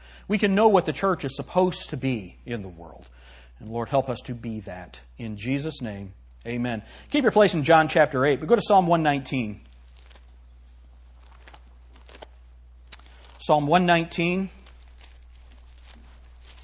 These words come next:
Now, how many of you would, would agree that probably most conservative Christians would be thankful for the passage we read in John?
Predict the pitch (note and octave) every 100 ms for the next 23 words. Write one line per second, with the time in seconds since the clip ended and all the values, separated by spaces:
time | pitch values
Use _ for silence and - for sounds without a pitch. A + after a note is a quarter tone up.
0 | - - - - - - - - - -
1 | - - - - - - - - - -
2 | F#3 F4+ D#4+ F#3+ D#3 E3+ D#3+ D#3 D3+ D3+
3 | D3+ D3+ C3 D3+ C3+ A#2+ D3+ - - -
4 | - - - - - - - G3+ G3+ -
5 | - - - - - D4+ C4 G3 F3 E3+
6 | F#3 F3 - - D#3 - F3+ E3+ D#3 E3
7 | C#3+ - - D#3 - - A2+ A#2+ D3+ -
8 | - - - - - - D#3 C#3+ D3 E3+
9 | G3+ F3+ - B2 C3+ - - C#3+ C3 B2+
10 | - - - - - - - B2 - E3
11 | D#3 C#3+ C#3+ C3+ C3 B2 G2+ A2 F2 -